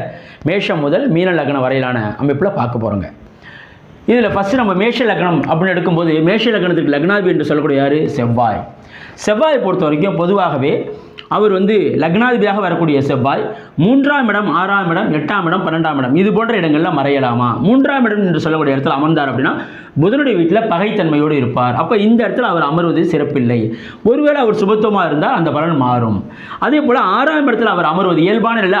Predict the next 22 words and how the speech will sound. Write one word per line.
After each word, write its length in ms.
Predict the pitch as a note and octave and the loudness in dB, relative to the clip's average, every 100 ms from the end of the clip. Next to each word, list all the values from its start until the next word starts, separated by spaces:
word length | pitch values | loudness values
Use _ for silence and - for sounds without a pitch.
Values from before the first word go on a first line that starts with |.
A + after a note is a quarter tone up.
| E3 | 0
ஆறாம் 240 | G3 G3+ | 0 -2
இடத்துல 220 | E3+ F3 G3 | -2 -2 0
சுபத்துவம் 380 | F3 F#3+ G3+ E3 | 0 0 0 2
இல்லாமல் 340 | F3+ G3+ G3+ D#3+ | 2 0 0 0
அமர்வது 300 | E3 E3 C#3+ | 0 0 2
என்பது 180 | C#3 G#3+ | 2 0
சிறப்பில்லை. 420 | D#3+ D3+ C#3+ C3 B2+ B2 - - D3+ | 0 -2 0 0 0 -4 -8 -6 -4
லக்னாதிபதி 500 | F3+ A3+ A#3+ F#3+ G#3 D#3+ | 0 2 2 2 0 2
ஆறில் 240 | F3 F3+ D3 | 0 0 0
மறைவார் 440 | C#3 D3 C#3 C3 C#3 | 2 2 2 0 0
என்ற 140 | C#3+ | 0
அமைப்புல 260 | C#3+ C#3 B2+ | -2 -2 0
வரும். 180 | B2+ A3 - - - G#3+ | 0 0 -4 -12 0 2
ஒருவேளை 300 | D4 D4+ C#4+ | 2 2 2
அவர் 120 | G#3+ - | 0 0
சுபத்துவ 380 | G3+ A#3+ A#3 F3 F3+ | 0 2 0 0 0
தன்மை 180 | F#3+ E3+ | 0 0
அடைந்தார்னா 360 | E3+ E3 A3 G3 | 0 0 0 2
நல்ல, 220 | D#3+ E3 C#3+ | 2 2 0
நல்ல 120 | D#3 D#3+ | -2 0
பலன் 160 | D3 C3+ | 0 0
தருவாரு. 300 | C3 B2+ | 0 0